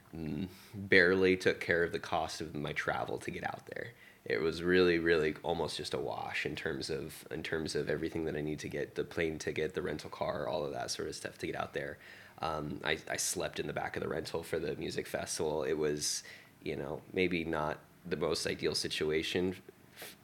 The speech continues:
but I had the most amazing time because here it was, I was getting experience to, uh, do what I love, fly drones,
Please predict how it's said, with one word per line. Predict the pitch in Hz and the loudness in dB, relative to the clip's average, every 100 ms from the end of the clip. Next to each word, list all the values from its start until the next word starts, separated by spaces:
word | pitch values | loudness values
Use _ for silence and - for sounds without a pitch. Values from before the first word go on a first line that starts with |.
| - - | -10 -4
but | - | 0
I | 69 69 | 0 -2
had | - - | -6 -8
the | 80 73 | -6 -4
most | 71 69 - | -4 -4 -6
amazing | 80 53 78 | -8 -8 -8
time | - 62 58 - | -10 -10 -10 -8
because | - - 65 58 - - - - - | -8 -6 -6 -4 -6 -6 -12 -20 0
here | - 87 | 8 8
it | - | 8
was, | 80 78 76 - | 2 2 2 0
I | - 76 71 - - | 2 0 0 -4 -8
was | 80 73 73 | -4 -2 -2
getting | - 71 | -2 -2
experience | 69 - 87 78 71 - - | -2 0 2 0 -2 -6 -6
to, | - 76 71 71 76 - - - - - | -4 -4 -2 -4 -8 -14 -20 -20 -20 -12
uh, | 53 60 58 - - 92 | -8 -6 -6 -8 -8 2
do | 92 | 8
what | 92 | 8
I | |
love, | 87 92 120 | 10 8 6
fly | - 82 | 0 0
drones, | 80 85 104 127 - | 2 4 4 2 -4